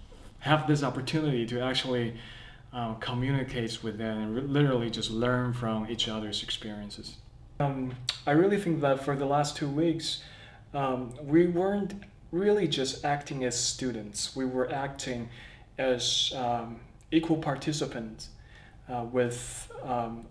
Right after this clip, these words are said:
all of these renowned, um, and really well-accomplished scholars.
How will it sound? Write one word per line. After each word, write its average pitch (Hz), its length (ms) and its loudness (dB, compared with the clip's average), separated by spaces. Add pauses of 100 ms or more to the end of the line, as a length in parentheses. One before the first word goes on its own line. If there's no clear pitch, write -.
(300)
all 151 440 6
of 139 80 -8
these 127 540 -2 (420)
renowned, 135 840 0 (640)
um, 120 580 -4 (220)
and 123 400 -2
really 170 420 6
well-accomplished 139 840 2
scholars. 120 640 -4